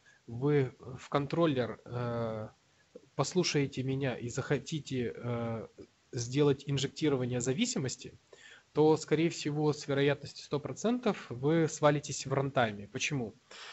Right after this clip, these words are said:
Ну, потому что, э, данный код не поддерживает, что, э, ваш контроллер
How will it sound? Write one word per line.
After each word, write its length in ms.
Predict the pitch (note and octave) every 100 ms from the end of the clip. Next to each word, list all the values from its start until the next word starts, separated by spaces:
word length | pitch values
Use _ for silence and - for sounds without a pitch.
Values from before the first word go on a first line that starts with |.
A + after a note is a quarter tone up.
| - -
Ну, 240 | A#2+ C#3+
потому 340 | D3 D#3+ D#3+
что, 800 | D#3+ - E3 D#3+ D#3 D#3 D#3 D#3 D3 _ _ -
э, 240 | C3 C3
данный 440 | C3 D3 D3+ D3+ D3
код 280 | C#3+ C3+ - -
не 140 | C#3
поддерживает, 760 | D3 D#3+ D3+ B2 C3 D3 D#3 -
что, 720 | - - B2+ B2 B2 A#2 G2+ -
э, 200 | A2+ - _ _ -
ваш 280 | B2 C3+ -
контроллер 580 | B2+ C3 D3+ D#3+ D3